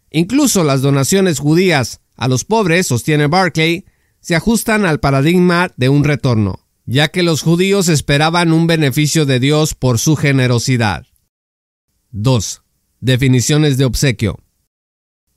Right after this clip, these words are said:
El capítulo dos proporciona una taxonomía del significado de la palabra don. Barclay piensa que el don puede perfeccionarse, es decir, definirse más claramente, de seis maneras.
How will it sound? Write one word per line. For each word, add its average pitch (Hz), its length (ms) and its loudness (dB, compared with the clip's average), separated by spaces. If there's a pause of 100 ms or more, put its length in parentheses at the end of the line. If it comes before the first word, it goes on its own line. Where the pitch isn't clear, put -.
El 151 120 -2
capítulo 220 520 -2
dos 185 260 0
proporciona 170 640 0
una 202 220 2
taxonomía 156 680 0
del 151 200 0
significado 135 720 0
de 147 80 2
la 131 140 0
palabra 143 400 0
don. 156 300 -2 (280)
Barclay 156 460 -2
piensa 170 500 0
que 139 160 -2
el 135 80 0
don 165 240 0
puede 175 280 0
perfeccionarse, 151 1000 0
es 139 60 -2
decir, 147 460 0
definirse 139 600 0
más 151 220 0
claramente, 160 800 -2 (100)
de 127 160 0
seis 147 240 0
maneras. 123 640 0